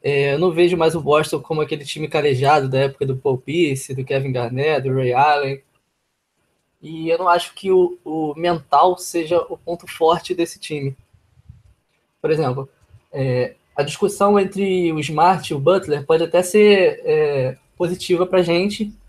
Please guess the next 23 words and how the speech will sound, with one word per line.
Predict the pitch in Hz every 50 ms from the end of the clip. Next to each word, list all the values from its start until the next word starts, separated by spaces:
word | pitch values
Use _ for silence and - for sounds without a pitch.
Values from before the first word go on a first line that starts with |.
| - - - - _
porque | 202 190 - - 202 202 208 214 214 208 196 196 190 180 170 180 - _ _ -
o | 185
Smart, | 190 - 165 160 165 170 170 190
apesar | 180 - 165 156 165 175 160
de | 151 160
um | 156
jogador | 170 165 156 151 151 147
bem | 160 170 180 170
útil, | 175 208 226 208 214 - 233 233 226 -
ele | - 180 185
é | 196
apenas | 196 196 - 185 190 208 208 208 226
um | 226 240 240 233 220 202 190 190
role | 170 202 202 208 220
player | 214 - 185 170 175 185 190 196
no | 196 196 185 180 175
elenco | 170 170 170 170 175 - - 175
do, | 190 185 185 175 175
do | 156 175 185
Boston, | 170 156 143 143 143 135 - 151 143 139
né? | 139 139 139
Um | 143
jogador | 143 156 147 156 151 143 151 160 170 165 -